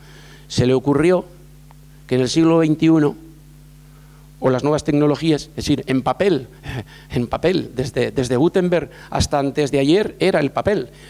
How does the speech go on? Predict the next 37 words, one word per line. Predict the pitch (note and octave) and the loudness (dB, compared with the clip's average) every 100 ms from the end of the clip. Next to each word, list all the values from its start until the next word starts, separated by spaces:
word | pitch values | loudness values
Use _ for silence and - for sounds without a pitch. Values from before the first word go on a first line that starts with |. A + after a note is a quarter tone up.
| - | -4
Yo | D3 | 0
me | |
acuerdo | F3+ A3 A3+ G3+ | 0 0 0 0
cuando | D#3+ D#3 | 0 0
nos | D3+ | 0
enfrentamos | D3 C#3+ C#3 D#3 D3+ C#3+ | 0 -2 -2 0 0 0
a | |
los | C3+ | -2
primeros | - C#3 C#3 C3+ | 0 2 2 0
ordenadores, | C#3 C#3 C3+ D3+ D3 - - - - - - C3 B2+ - | 0 0 0 0 -2 -6 -20 -20 -20 -20 -6 -4 -4 -2
a | C3+ | 0
los | C3+ | 0
primeros | - D3 D3+ | 0 0 0
disquetes. | C#3+ B2+ - G3 - - - - - - | -2 -4 -2 -2 -4 -12 -18 -20 -16 -8
Eh, | A#2+ A2+ - - | -6 -6 -10 -6
en, | B2+ | -2
dentro | C#3 E3+ F#3 | 0 0 0
del | |
programa | E3 D#3+ | 0 0
Contenidos | D#3 D#3 E3 D3 | 0 0 0 0
Canarios | D3 F3 G3+ | 0 2 2
yo | E3 | 4
me | D#3+ | 2
fui | C#3+ E3+ | 2 0
informatizando, | D#3 D3 D3 D3 C3+ A3 F3+ - - | 0 0 -2 -2 -2 -2 -2 -8 -8
porque | B2 B2+ | -4 -2
era | C#3 | -2
un, | D3+ C#3+ - | -2 -2 -2
éramos | C#3+ C#3 C#3 - - | -2 -4 -6 -8 -2
analfabetos | C3+ C3 B2 D#3 C3+ | -2 0 0 0 0
digitales. | B2 C3 G3+ F#3+ - - - - - - | -2 -2 -2 -2 -6 -14 -20 -20 -20 -2
Pero | D3+ E3+ - | 2 2 0
a | D3 | -4
Pedro | - F#3+ F#3 | 0 2 2
se | F3+ | 2
le | |
ocurrió | F3+ F3 F3 F#3+ | 2 2 4 2